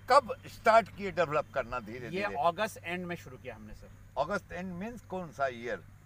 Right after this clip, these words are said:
Speaker 2: इसी साल टू थाउजेंड ट्वेंटी वन में August एंड में।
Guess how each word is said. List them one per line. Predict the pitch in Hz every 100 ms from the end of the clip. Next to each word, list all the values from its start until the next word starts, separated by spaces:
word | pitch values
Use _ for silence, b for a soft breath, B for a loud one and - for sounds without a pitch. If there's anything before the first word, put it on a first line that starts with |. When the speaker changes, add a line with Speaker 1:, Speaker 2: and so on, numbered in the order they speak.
| -
Speaker 2:
इसी | 208 -
साल | 240 165 104 - 170 -
टू | 170
थाउजेंड | 175 170 175 170
ट्वेंटी | 165 156 160
वन | 151
में | 139 110 - - - - -
August | 147 160 170
एंड | - 165 143
में। | 117